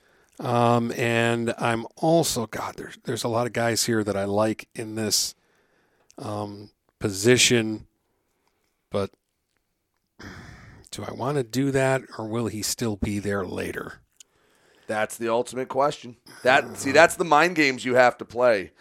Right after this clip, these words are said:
Speaker 2: 'cause, yeah, it's, uh, it's tough. Because if you think you can steal a guy later, then why waste a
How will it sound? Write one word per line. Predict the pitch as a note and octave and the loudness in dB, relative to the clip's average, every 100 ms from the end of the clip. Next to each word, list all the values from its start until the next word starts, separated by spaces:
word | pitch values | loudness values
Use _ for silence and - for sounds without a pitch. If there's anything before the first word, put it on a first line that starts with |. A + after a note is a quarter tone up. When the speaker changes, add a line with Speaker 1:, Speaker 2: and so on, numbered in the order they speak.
| - _ _ | -20 _ _
Speaker 2:
'cause, | A2 A2+ G#2 G2+ F#2 - - _ _ _ _ _ _ _ _ _ _ _ _ _ | 2 4 2 -2 -12 -16 -20 _ _ _ _ _ _ _ _ _ _ _ _ _
yeah, | A#2 D3 | -6 -4
it's, | A#2 - - B2 | -4 -6 -10 -2
uh, | B2+ A#2 A2 F#2+ _ _ _ _ - | 2 2 0 -4 _ _ _ _ -8
it's | C3 | -8
tough. | - C3+ D#3+ - - _ _ _ | 0 6 6 4 -10 _ _ _
Because | A#2+ C3+ A#2+ | -6 -4 -4
if | A2 | -6
you | C#3+ | -4
think | D#3+ C#3 | -4 -4
you | C3 | -8
can | A#2+ | -8
steal | - B2+ C3 | -8 -4 -2
a | A#2+ | 2
guy | A#2+ A#2 | 2 2
later, | G#2+ C#3 D3 A2+ | 0 -2 -2 -4
then | G#2+ G#2 G#2 G2 _ | -4 -6 -6 -20 _
why | G#2+ G#2+ | -4 -2
waste | A2+ A#2+ | 0 -2
a | A2 | -4